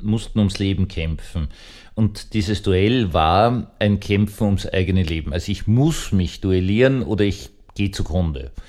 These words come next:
Wenn ich noch weiter zurückschaue, sagen wir mal zum Beispiel zum, zum Grimmelshausen,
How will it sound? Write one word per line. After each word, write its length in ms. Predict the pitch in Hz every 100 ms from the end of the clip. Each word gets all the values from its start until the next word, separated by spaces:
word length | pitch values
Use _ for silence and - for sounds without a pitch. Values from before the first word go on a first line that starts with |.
| - - - -
Wenn 120 | -
ich 80 | 107
noch 280 | 113 170 -
weiter 360 | 120 101 - -
zurückschaue, 1040 | - 80 - - 71 82 110 160 196 165 - - - - -
sagen 280 | - 85 87
wir 120 | 87
mal 360 | 85 82 82 80
zum 260 | - 82
Beispiel 580 | 73 73 71 - 85 85
zum, 300 | - - 82
zum 240 | 73 82 78
Grimmelshausen, 1120 | 87 85 82 - 65 71 104 - 156 185 196